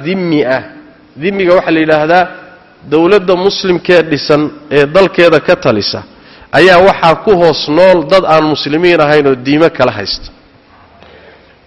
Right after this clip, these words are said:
Raciyaddii waxay ka mid yihiin mujtamaca dowladda ku hoos nool ee raci-, ee, muxuu ahaayey,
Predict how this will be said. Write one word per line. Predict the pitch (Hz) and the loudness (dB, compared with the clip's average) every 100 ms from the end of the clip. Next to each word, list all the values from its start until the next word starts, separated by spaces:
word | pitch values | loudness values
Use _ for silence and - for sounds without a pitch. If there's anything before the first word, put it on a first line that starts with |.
| _ | _
Raciyaddii | - 160 156 196 214 180 185 | -2 -2 2 0 2 2 2
waxay | 180 165 | 2 0
ka | 151 175 | 0 0
mid | 147 | 0
yihiin | 135 139 156 | -2 -2 -2
mujtamaca | 147 - 185 165 139 | -2 0 0 2 0
dowladda | 147 147 156 151 139 | 0 0 0 0 0
ku | - | 0
hoos | 160 135 - | -2 -2 -4
nool | 135 123 | -4 -2
ee | |
raci-, | 117 120 123 123 | -2 -4 -4 -6
ee, | 131 | -6
muxuu | 135 165 135 | -4 -2 0
ahaayey, | 120 127 | -2 -2